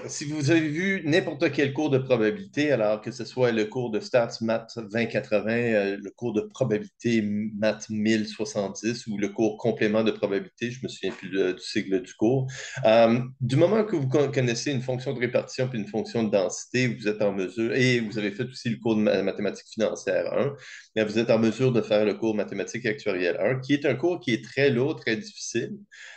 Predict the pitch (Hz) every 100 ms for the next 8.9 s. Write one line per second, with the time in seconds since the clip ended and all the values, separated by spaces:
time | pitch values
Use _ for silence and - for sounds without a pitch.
0 | - 110 107 110 113 131 131 135 135 -
1 | 110 101 131 131 95 104 107 110 104 101
2 | 98 - - 107 92 95 90 - - -
3 | - - 131 123 117 - 110 107 113 110
4 | 110 113 110 123 143 - - 202 - 180
5 | 151 143 127 123 123 110 - - 117 117
6 | 117 131 131 117 107 143 143 135 123 -
7 | - - 165 147 117 117 135 113 120 120
8 | 120 104 107 107 101 101 98 78